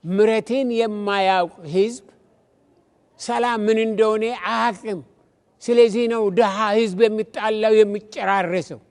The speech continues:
ምንም ለሌለው ነገር፣ ምንም ለሌለው። ይሄ እንዴት ይስተካከላል? ይሄ እንዴት ይፈወሳል? ይሄ እንዴት ብለን ነው እንደ ሕዝብ የምንፈወሰው?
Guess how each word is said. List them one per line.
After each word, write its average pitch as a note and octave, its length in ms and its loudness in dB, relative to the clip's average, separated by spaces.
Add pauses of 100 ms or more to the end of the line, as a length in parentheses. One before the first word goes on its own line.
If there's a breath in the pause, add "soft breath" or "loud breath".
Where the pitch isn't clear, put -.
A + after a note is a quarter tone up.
(300)
ምንም D#4+ 380 -2
ለሌለው B3+ 600 6
ነገር፣ G3+ 300 -4 (1400)
ምንም D4 460 2
ለሌለው። G#3 500 0 (1000)
ይሄ F3 140 0 (160)
እንዴት G3+ 360 2
ይስተካከላል? F#3 800 -4
ይሄ G3 200 0
እንዴት G#3 300 0
ይፈወሳል? F#3+ 640 -4 (320 soft breath)
ይሄ A3 240 0
እንዴት A#3 400 0
ብለን A3 360 0
ነው G3+ 140 0 (360 soft breath)
እንደ G#3+ 280 0 (120)
ሕዝብ F#3+ 380 -2 (560 soft breath)
የምንፈወሰው? G3 1000 -2